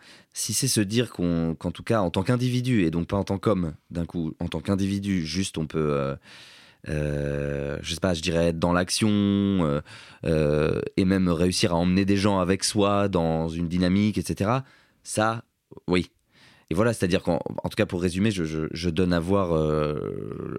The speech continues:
un personnage qui doute, et c'est vrai que je doute beaucoup,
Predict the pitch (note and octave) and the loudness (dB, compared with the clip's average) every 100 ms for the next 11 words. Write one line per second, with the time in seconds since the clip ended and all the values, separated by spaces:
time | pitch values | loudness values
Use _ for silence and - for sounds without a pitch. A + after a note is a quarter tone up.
0 | - - E2+ F2 F2 E2+ - E2 D3 G#3+ | -10 -6 -2 0 0 0 -4 0 0 0
1 | - - - E2+ F#2+ E2+ D#2+ D#2+ D#2+ F2+ | -4 -8 -4 0 0 -2 -4 -6 -2 -2
2 | D3 G3+ | 2 0